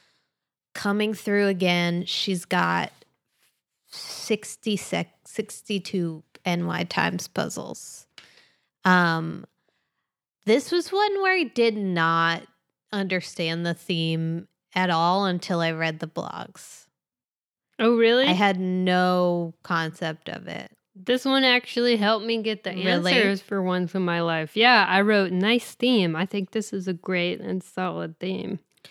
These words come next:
Speaker 1: So the theme revealer is at sixty-two across, start of the baseball season, or what the start of each starred clue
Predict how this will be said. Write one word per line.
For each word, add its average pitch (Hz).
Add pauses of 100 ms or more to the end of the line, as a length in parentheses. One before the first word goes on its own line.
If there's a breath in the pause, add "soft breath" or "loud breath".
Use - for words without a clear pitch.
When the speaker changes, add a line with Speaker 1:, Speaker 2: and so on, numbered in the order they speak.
(280 soft breath)
Speaker 1:
So 214
the 202
theme 262 (720)
revealer 180
is 165
at 160
sixty-two 190
across, 160 (200)
start - (100)
of 185
the 175
baseball 165
season, 165 (460 soft breath)
or 190
what 190
the 208
start 190 (100)
of 196
each 190
starred 175
clue 240